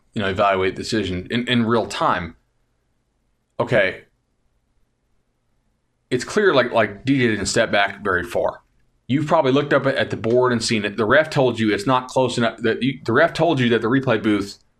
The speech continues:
told him it's not close enough to look at. Play on. Your coaches tell you, "Hey, from the angle we saw, like, it, it's not an obvious thing where we want, we wanna burn a timeout."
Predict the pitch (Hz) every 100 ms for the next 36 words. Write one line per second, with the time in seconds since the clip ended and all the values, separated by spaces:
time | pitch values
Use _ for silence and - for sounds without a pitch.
0 | _ - 131 110 107 - 113 110 120 110
1 | 110 101 98 107 98 92 - 107 92 80
2 | - _ _ _ _ _ _ _ _ _
3 | _ _ _ _ _ _ _ _ _ -
4 | 104 117 117 165 185 175 147 143 127 120
5 | 110 107 120 120 104 117 120 107 117 127
6 | 131 117 107 101 95 _ _ _ _ _
7 | _ _ 104 95 104 107 104 127 113 110
8 | 107 104 101 98 117 104 101 98 104 101
9 | 104 101 95 92 95 87 90 90 85 -